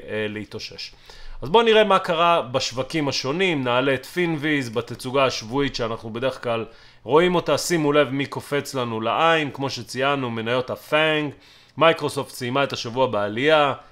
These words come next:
אפל בעלייה, גוגל בעלייה, אמזון בעלייה. דרך אגב, גודל הריבוע הוא כגודל המרקט קאפ של החברה.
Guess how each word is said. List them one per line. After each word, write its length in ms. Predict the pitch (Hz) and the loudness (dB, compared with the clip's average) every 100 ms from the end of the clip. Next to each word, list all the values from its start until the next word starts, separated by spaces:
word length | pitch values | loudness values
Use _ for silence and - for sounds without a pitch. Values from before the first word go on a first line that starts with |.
| - | -6
אפל 300 | 139 151 143 | -2 0 -2
בעלייה, 440 | 127 123 120 120 113 | 0 2 2 0 0
גוגל 300 | 131 143 135 | -2 0 0
בעלייה, 440 | 123 120 113 120 | 2 2 2 0
אמזון 320 | 139 131 123 | 0 -2 -2
בעלייה. 340 | 120 120 120 117 | 0 0 2 0
דרך 220 | 117 123 | -2 -2
אגב, 260 | 131 147 127 | 0 0 0
גודל 340 | 123 147 160 147 117 113 - | 4 4 6 2 2 -4 -10
הריבוע 600 | 117 117 107 120 156 196 214 - - - - - | -6 -6 -4 0 4 4 2 -6 -20 -20 -20 -6
הוא 380 | 123 127 123 - | -2 0 -2 -6
כגודל 840 | - 120 110 101 120 147 156 151 143 | -4 -2 -4 -4 4 4 6 4 4
המרקט 600 | 127 120 135 135 143 - | 4 4 4 2 -2 -6
קאפ 220 | 127 - | -6 -6
של 160 | 117 | -8
החברה. 380 | 101 - 98 95 | -8 -8 -10 -10